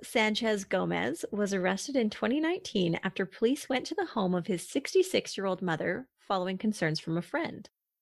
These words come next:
Police said they found body parts scattered around the apartment, some kept in plastic containers. The defendant has told the court he does not remember dismembering and eating his mother. He is reported to have been suffering from a personality disorder as well as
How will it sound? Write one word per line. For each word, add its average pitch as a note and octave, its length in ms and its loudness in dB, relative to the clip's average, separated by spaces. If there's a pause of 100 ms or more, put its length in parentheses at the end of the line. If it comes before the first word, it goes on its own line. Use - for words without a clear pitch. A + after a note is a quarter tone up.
(220)
Police C4 280 2
said C#4+ 220 2
they C#4 100 2
found F#3+ 340 -2
body A3+ 280 0
parts - 360 -2
scattered F3 480 -2
around C#4 240 -2
the F4+ 80 -2
apartment, - 520 -4 (460)
some B3+ 420 -2
kept - 280 -6
in E3+ 100 -4
plastic - 360 -6
containers. - 640 -6 (720)
The A3+ 120 2
defendant A3+ 600 0
has G#3+ 180 -2
told F4+ 220 -2
the D#4 60 0
court - 340 -2 (360)
he F4 140 2
does E4+ 240 4
not F4+ 180 0
remember G#3 640 2
dismembering F#3+ 580 0
and D#3+ 140 -4
eating F3 240 0
his - 160 -6
mother. E3 380 -4 (580)
He C#4 160 0
is C#4 120 0
reported D#4 420 0
to F#4 100 -4
have F#4+ 100 -2
been E4+ 120 2
suffering G#3+ 420 -2
from F#3+ 140 -2
a E3+ 80 -2
personality A3+ 580 -2
disorder E3+ 640 -4
as G3+ 160 -4
well A3+ 180 0
as C4 140 -2